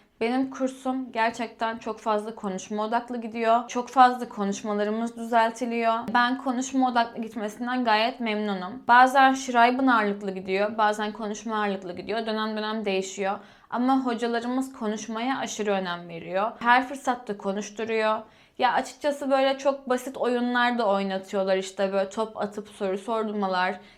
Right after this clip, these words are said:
işte, e, sürekli aktif tutmaya çalışıyorlar bizi. Çünkü kurs total dört buçuk saat sürüyor günlük ve, e, sadece bir, e, molamız var.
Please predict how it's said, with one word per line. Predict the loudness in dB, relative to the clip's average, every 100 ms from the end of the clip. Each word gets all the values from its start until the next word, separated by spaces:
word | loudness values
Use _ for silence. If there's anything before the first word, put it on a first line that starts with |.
| _
işte, | -12 -10 -2 -2 -2 -6 -20 _ _
e, | 2 2 2
sürekli | -4 0 2 2 2 2 2 -2 -12 _
aktif | 2 2 -4 -4 -4 -12 -16 -16
tutmaya | -10 -4 -4 -4
çalışıyorlar | -4 -6 -6 -4 -2 -2 -2
bizi. | -2 -2
Çünkü | -2 -4 -2 -2 -2 -2 _
kurs | -6 -4
total | -4 4 6 6
dört | 4 0 -10
buçuk | -14 -4
saat | 2 2 2
sürüyor | -4 2 2
günlük | 2 2 2 -2 -10 -20 -20 _
ve, | 2 2 2 -4 -16
e, | -10 -8
sadece | -6 6 6 6 2 0 0 4
bir, | 6 6 4 -12 _ _ _
e, | 2 2 2
molamız | 2 2 0 -2 0
var. | 4 4